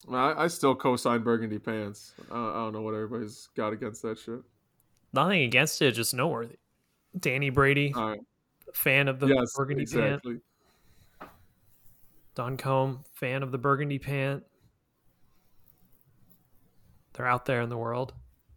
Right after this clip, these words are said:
Speaker 2: I think Austin
Speaker 1: <laughs>
Speaker 2: Stevens might also be a member.
Speaker 1: That, that tracks. Was it, was it the, uh, uh, the, the Tom Penny outledge that Duncombe does the no slide big spin on?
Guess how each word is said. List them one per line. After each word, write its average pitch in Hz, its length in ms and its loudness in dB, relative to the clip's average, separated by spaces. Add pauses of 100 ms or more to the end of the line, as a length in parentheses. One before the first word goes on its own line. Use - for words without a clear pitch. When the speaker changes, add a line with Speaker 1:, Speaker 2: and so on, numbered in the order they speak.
(160)
Speaker 2:
I 123 60 -6
think 123 160 -4
Austin 117 300 0
Speaker 1:
<laughs> - 20 -6
Speaker 2:
Stevens 120 460 -6
might 127 160 0
also 120 260 0
be 127 160 -4
a 127 60 -2
member. 127 480 -2 (1800)
Speaker 1:
That, 120 300 -6
that 117 180 -2
tracks. - 560 -8 (1800)
Was 127 160 -4
it, 160 100 -6
was 143 160 -2
it 180 140 -4
the, 196 180 -2
uh, 151 720 -2
uh, 127 260 2
the, 117 240 -8
the 120 100 -6
Tom 131 340 -2
Penny 139 500 -4 (140)
outledge 139 560 4
that 131 240 0 (160)
Duncombe 131 320 -2
does 127 160 0
the 135 80 -4
no 123 160 -2
slide 120 260 -2
big 123 140 -2
spin 131 200 -4
on? 127 260 -4